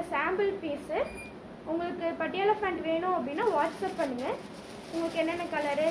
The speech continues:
என்னென்ன சைஸ் இருக்கு, இதெல்லாம் சென்ட் பண்ணுவோம். இது ஹோல்சேலா எடுத்தீங்கனாலும் சேம் அந்த லெகின்ஸ் மாதிரியே பத்து பத்து பீஸா பண்டல்ல வந்துடும். ஆ, பிளாசோ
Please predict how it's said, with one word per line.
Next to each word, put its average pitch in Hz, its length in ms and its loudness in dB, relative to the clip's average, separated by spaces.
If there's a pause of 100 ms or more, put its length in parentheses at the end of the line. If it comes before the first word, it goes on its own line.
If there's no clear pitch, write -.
என்னென்ன 294 240 -4 (120)
சைஸ் 262 340 -2
இருக்கு, 277 260 -2 (680)
இதெல்லாம் 285 320 -2
சென்ட் 240 200 -4
பண்ணுவோம். 208 260 -6 (1300)
இது 403 100 8 (120)
ஹோல்சேலா 440 460 6 (120)
எடுத்தீங்கனாலும் 302 640 0 (420)
சேம் 370 280 2
அந்த 311 200 2
லெகின்ஸ் 403 420 4
மாதிரியே 320 240 2 (100)
பத்து 302 240 0
பத்து 294 220 -2
பீஸா 285 260 0 (100)
பண்டல்ல 247 340 0
வந்துடும். - 300 -6 (2750)
ஆ, 294 80 -8 (100)
பிளாசோ 370 400 6